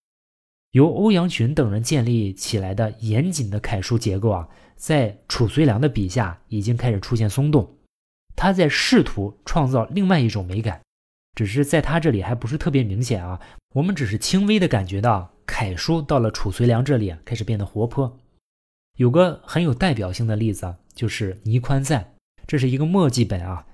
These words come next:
现藏在台北故宫博物院。倪宽赞是我最喜欢的褚遂良的书法，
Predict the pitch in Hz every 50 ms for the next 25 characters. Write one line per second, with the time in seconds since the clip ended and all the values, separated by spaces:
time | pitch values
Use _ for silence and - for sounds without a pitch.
0 | - - - - 123 117 113 - 101 110 123 127 117 - - 120 127 123 110 95
1 | - 127 117 131 135 123 117 101 113 131 143 139 104 - - - _ _ _ _
2 | _ _ _ _ _ - 120 123 160 202 - - 202 208 202 190 175 202 156 107
3 | - - - - - 143 113 101 92 90 - - 220 226 175 - - - 101 82
4 | 104 101 98 92 90 - _ - - - 120 113 131 123 107 92 92 107 107 -
5 | 120 110 - 92 80 -